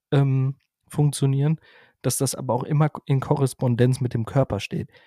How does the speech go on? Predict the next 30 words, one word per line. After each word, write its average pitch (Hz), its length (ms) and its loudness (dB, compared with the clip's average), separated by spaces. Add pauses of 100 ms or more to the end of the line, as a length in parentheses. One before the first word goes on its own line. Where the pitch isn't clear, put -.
(400)
Das - 240 -2
löst 135 360 4
ja 117 180 0
was 120 160 -2
bei 117 120 2
dir 117 220 2
aus. 131 180 2
Du 113 140 -4
wirst 113 220 -6
automatisch 127 640 0
träger, 110 440 -4
du, 123 240 -6 (720)
äh, - 180 -4
Abläufe 123 560 0
verlangsamen 127 720 4
sich, 113 240 -4
du 123 120 -2
redest 123 480 -2
dir 127 120 0
so 123 260 -2
lange 139 320 0
ein, 139 280 0
du 131 100 -6
funktionierst 120 800 -4
ohne 127 220 0
Kaffee 135 340 -4
nicht 127 440 -2
so 127 320 0
wie 120 80 -4
vorher, 143 420 -2